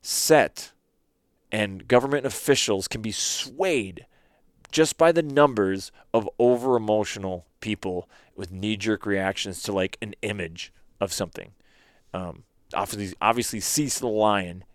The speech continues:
is, like, a huge, the, the, like, the biggest example of that. And, uh, it's just, it's crazy. Which, by the way, I'll plug another old one. If you haven't listened to, I did, um, an episode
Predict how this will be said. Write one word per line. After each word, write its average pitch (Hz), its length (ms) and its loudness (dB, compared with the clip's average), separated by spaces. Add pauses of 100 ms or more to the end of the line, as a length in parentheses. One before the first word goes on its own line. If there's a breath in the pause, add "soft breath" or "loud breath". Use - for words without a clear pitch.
is, 95 240 -2
like, 95 200 -4
a 98 40 -6
huge, 101 600 -4 (1500)
the, 110 220 -6
the, 101 160 -8 (340)
like, 101 180 -6
the 107 200 -8
biggest 104 680 4
example 98 560 2
of 82 120 -10
that. - 320 -8 (640 soft breath)
And, 87 300 -6
uh, 85 200 -4 (160)
it's 98 180 -10
just, - 400 -8
it's - 180 -4
crazy. 95 540 -2
Which, 107 220 -2
by 120 180 6
the 117 80 6
way, 107 260 6
I'll 90 120 2
plug 107 280 4
another 110 360 2
old 95 220 -2
one. 90 180 -4
If 92 120 -12
you 110 60 -6
haven't 113 340 4
listened 104 360 -6
to, 92 340 -4 (600 loud breath)
I 104 100 0
did, 101 400 2
um, 90 360 0 (720)
an 110 140 2
episode 107 600 4